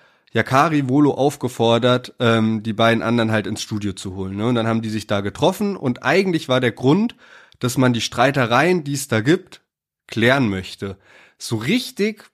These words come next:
muss ich sagen, weiß keiner, was eigentlich die, der Grund für diesen Streit war zwischen Raiz und Engie, die halt cool miteinander sind, und Yakari. Das ist irgendwie so vor paar Monaten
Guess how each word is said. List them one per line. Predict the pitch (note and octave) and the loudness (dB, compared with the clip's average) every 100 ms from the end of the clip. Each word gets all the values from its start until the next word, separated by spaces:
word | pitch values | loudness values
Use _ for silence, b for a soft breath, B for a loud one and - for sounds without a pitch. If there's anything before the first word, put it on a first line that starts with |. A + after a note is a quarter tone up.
| _ - | _ -4
muss | A#2+ | -2
ich | - G#3+ - | -2 -8 -2
sagen, | A#2 B2 D3 C3 | 0 0 0 -2
weiß | A2+ E3 A#3 - | -2 -2 -4 -2
keiner, | C3 B2 B2+ | 0 2 2
was | A#2+ C#3 - | 0 -4 -6
eigentlich | C3+ C#3+ C3 B2+ - | -4 0 0 -2 -8
die, | B2 A#2+ A#2 - _ _ | -4 -2 -2 -8 _ _
der | A#2 | -4
Grund | G2 A2 C3+ A3 G#3+ | -2 0 2 2 0
für | - A2 | -2 -2
diesen | G#2+ G2+ | 0 -4
Streit | - - G#2 G2+ G2 | -4 -4 0 0 -2
war | G#2+ F#2+ | -2 -2
zwischen | - B2+ D3+ E3 | -2 -2 0 0
Raiz | A#2 G#2+ D3 C#3+ | 0 0 -2 -4
und | G#2+ | -2
Engie, | D#3+ G3 F3 | -2 -2 -2
die | C3 G#2+ | -2 -2
halt | G#2+ | -2
cool | F3 F3+ | 0 2
miteinander | E3+ D#3 D3+ D3 | 2 0 2 2
sind, | C#3 C#3+ C#3 | 2 0 0
und | C3+ | 0
Yakari. | B2+ G#2+ A#2+ A#2 G2+ | 0 0 0 0 0
Das | G2 | -4
ist | C#3 D3+ | -6 -2
irgendwie | E3+ D3 | 0 0
so | B2+ | -2
vor | A#2+ C3 B2+ | -4 -4 -2
paar | C#3 F3 | 0 2
Monaten | F3 E3+ E3 D#3+ | 2 2 0 -2